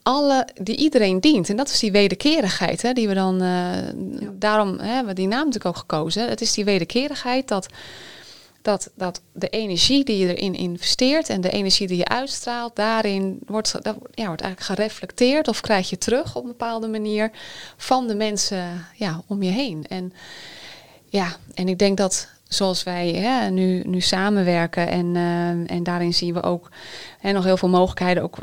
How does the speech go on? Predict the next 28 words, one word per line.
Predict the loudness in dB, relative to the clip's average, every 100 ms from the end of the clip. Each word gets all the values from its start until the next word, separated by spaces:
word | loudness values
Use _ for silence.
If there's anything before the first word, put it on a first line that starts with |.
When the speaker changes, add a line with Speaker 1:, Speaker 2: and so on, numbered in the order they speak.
| -16
Speaker 1:
voor | -8 -4
andere | 0 4 4
mensen | 4 2 0
om | 0
aan | 0 2
te | 4
sluiten, | 4 4 2 0 0
is | 0 0 -2 -6 -20 -20 -20 -2
dat | 2 4
je | 2
vanuit | 2 2 4 4 4 0
je | 0
authenticiteit | 4 4 2 -2 -4 2 4 4 2 -2
en | -4 -2
vanuit | 0 2 0
je | -2
eigen | -2 -2 -4
talent, | 0 2 2 0 -4
dat | -6 -4
je | -2
daarin | 0 0 0 0
die | 0
verbinding | -2 0 0 0 -2
gaat | -4
zoeken | -2 -2 -2
en | -2
daardoor | 2 2 2 2 2 4
ook | 4 2